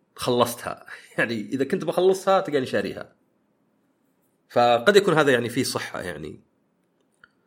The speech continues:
بس لاني جاوبت على السؤال يمكن بشكل أطول الحلقة اللي فاتت، يعني ننتقل لعقبه، يزيد. فيبي يشارك ألعاب السنة بالنسبة له. لا، عادي، يعني، شارك في أي وقت. فقال بالنسبة له أرمورد كور وهاي فاي رش وبيتزا تاور وماري وندر. على فكرة أنا عقب ما قريت ردك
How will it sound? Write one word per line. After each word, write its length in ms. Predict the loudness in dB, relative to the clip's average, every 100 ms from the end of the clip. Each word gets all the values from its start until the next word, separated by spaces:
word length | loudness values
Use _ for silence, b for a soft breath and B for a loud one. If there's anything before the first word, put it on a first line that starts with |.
| _ -6
بس 120 | 2
لاني 160 | 4 6
جاوبت 340 | 6 4 2
على 80 | -6
السؤال 320 | -4 0 0
يمكن 380 | -2 -8 -14 -14 -14
بشكل 200 | -12 -4
أطول 240 | -4 -2 -4
الحلقة 220 | -4 -6
اللي 100 | -4
فاتت، 500 | -2 -2 -4 -8 -16
يعني 140 | -10
ننتقل 320 | -8 -6 -6 -4
لعقبه، 420 | -4 -4 -4 -4
يزيد. 560 | -4 -2 -2 -4 -10 _ _ _ _ _ _ _ _ _ _ _ _ _
فيبي 1160 | 0 4 6 6 4 2 0 -2 -4 -6 -8 -2
يشارك 300 | 0 2 2
ألعاب 200 | 0 0
السنة 760 | -4 -8 -10 -12 -14 -6 -2
بالنسبة 280 | -2 -4 -2
له. 60 | 2
لا، 80 | 4
عادي، 220 | 4 2
يعني، 200 | -4 -6
شارك 340 | -4 0 0
في 80 | 0
أي 40 |
وقت. 340 | 0 -2 -6 -10
فقال 300 | -4 2 2
بالنسبة 300 | 2 -2 0
له 120 | 2
أرمورد 280 | 2 0 -6
كور 560 | 0 2 4 2 -2 -14 _ -10
وهاي 220 | -4 -2
فاي 180 | 0 2
رش 380 | 0 -2 -14
وبيتزا 260 | -14 -14 -10
تاور 360 | 0 2 2 0
وماري 200 | -2 -2
وندر. 260 | -2 -2
على 100 | -4
فكرة 200 | -2 0
أنا 80 | 0
عقب 240 | 0 -4
ما 200 | -4 -4
قريت 320 | -2 -4 -4 -4
ردك 380 | -6 -10 -14